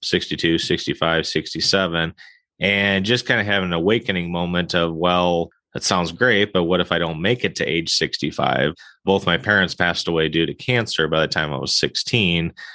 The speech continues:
They only made it into their fifties. So then I just kind of thought, "Well, why am I essentially deferring or delaying my life to a future date that isn't guaranteed?" So then I started to think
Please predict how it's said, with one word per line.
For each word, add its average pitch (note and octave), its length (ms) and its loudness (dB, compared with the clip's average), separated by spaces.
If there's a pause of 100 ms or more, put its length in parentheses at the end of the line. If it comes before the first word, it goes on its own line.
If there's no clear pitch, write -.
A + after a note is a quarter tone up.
(120)
They A2 140 2
only F#2+ 180 2
made E2 260 2
it D#2+ 40 2
into D#2 200 -6
their B1+ 140 -2
fifties. - 720 -2
So E2+ 200 2
then E2+ 180 2
I E2+ 140 2
just E2 400 -2
kind F2 200 -2
of E2 100 -2
thought, E2+ 380 0 (440)
"Well, F2 340 4
why G2+ 240 2
am F#2 160 0
I E2 500 0 (580)
essentially F#2+ 540 0
deferring F#2 600 0
or E2+ 140 -2
delaying E2 500 0
my D#2+ 120 0
life F2+ 580 0 (360)
to F#2 160 2
a D#2+ 40 0
future F#2 340 0
date F2+ 300 2
that E2+ 120 0
isn't D#2+ 260 -2
guaranteed?" D2 840 0
So E2 200 0
then F2 140 2
I F2 100 2
started E2 360 0
to E2+ 80 2
think F2 340 -2